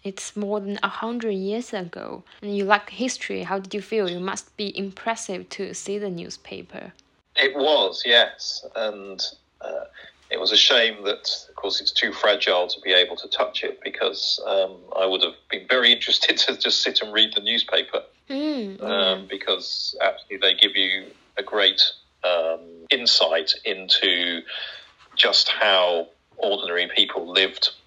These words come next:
Speaker 2: uh, in those days, and ordinary stories and things that you can pick up just by reading what's going on in the newspaper.
Speaker 1: It didn't sound very different. From what we're doing now, like reading the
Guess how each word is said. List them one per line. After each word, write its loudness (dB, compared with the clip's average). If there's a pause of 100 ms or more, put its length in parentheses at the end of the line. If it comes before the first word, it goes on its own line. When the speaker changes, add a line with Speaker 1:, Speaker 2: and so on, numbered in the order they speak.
(180)
Speaker 2:
uh, -6
in -8
those 6
days, 0
and -8
ordinary -4
stories 4
and -16
things -2
that -4
you -12
can -20
pick -2
up 0
just 4
by -2 (120)
reading 2
what's -4
going -2
on -2
in -12
the -12
newspaper. -4 (300)
Speaker 1:
It -4
didn't -6
sound -8 (280)
very -4
different. -8 (760)
From -2
what -6 (100)
we're -4
doing -6
now, -2
like -8
reading -4
the -6